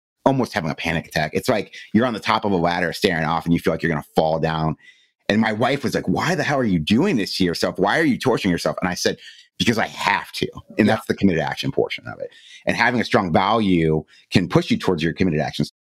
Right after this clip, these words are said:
Speaker 1: So long story short, I did it. It was a little bit rocky at start, but then we ended up having a winning season. Like, we had one tie game, we won every single game. And I was able to give back to my community. I was able to be there for my son,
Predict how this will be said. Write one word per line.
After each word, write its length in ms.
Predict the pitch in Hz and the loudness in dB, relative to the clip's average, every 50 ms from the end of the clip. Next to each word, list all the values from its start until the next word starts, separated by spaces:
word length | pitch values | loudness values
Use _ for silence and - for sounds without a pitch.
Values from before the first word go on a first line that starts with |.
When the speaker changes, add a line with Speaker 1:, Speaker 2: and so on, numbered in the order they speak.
| _ - - | _ -14 -12
Speaker 1:
So 180 | - - 120 110 | -4 0 0 2
long 200 | 117 139 160 160 | 4 2 2 2
story 240 | - - 131 113 - | 0 0 2 2 2
short, 300 | - 156 139 104 - - - - - - - - - | 2 2 2 0 0 -4 -12 -20 -20 -20 -8 -2 0
I 80 | - | 0
did 240 | 92 90 135 139 131 | 2 4 4 4 6
it. 260 | 131 127 120 - - _ _ _ _ _ _ _ - | 4 2 2 0 -4 _ _ _ _ _ _ _ 2
It 160 | - 113 113 98 | 4 4 4 4
was 280 | 104 98 90 - - - | 2 0 0 -4 -4 0
a 60 | - 107 | 0 2
little 160 | 117 147 160 | 4 4 2
bit 120 | 151 113 | 2 2
rocky 280 | 127 135 131 - - - | 0 0 0 0 -2 -6
at 60 | - | 0
start, 200 | - 139 131 - | 2 2 2 2
but 80 | 117 - | 2 2
then 220 | 151 151 127 101 | 2 2 4 4
we 80 | 117 131 | 4 4
ended 100 | 143 143 | 4 2
up 80 | 113 | 0
having 160 | 127 120 117 | 0 2 2
a 80 | 98 87 | 4 4
winning 260 | 90 101 101 87 73 | 4 4 2 2 0
season. 380 | - - 107 113 - - - 55 | 0 2 2 2 2 0 -2 0
Like, 160 | - - - | 0 2 2
we 80 | 101 98 | 2 0
had 140 | 113 95 | 0 0
one 220 | 95 95 120 127 123 | 0 0 0 2 0
tie 180 | - 123 117 | 0 -2 -2
game, 260 | 101 80 98 101 98 98 | 0 0 0 2 2 2
we 80 | 95 | 2
won 180 | 87 90 90 73 | 2 2 2 0
every 200 | 80 82 82 78 | 0 0 0 0
single 240 | - 85 78 78 78 | 0 0 0 0 0
game. 300 | 73 73 67 58 - - - - - - - | -2 -2 -2 -2 -4 -4 -6 -10 -10 -4 -2
And 120 | 110 110 | 0 0
I 220 | 107 104 98 95 - | 0 0 -2 -2 -2
was 140 | 98 92 110 | 0 2 2
able 140 | 117 95 92 | 2 0 0
to 40 | |
give 140 | 87 101 85 | 0 0 0
back 160 | 95 87 82 | 0 -2 -2
to 80 | - - | -2 -2
my 80 | 78 76 | -2 0
community. 420 | - - 113 117 120 120 123 110 | 2 2 2 2 2 0 0 0
I 60 | 69 | 0
was 140 | 90 85 90 | 0 0 0
able 100 | 95 92 | 0 0
to 60 | 85 | 0
be 100 | 76 85 | 2 2
there 80 | 87 82 | 0 0
for 140 | - - 76 | 0 -2 -2
my 80 | 76 | -2
son, 400 | - - - 117 113 107 90 - | -2 -2 -2 -2 0 -2 -2 -6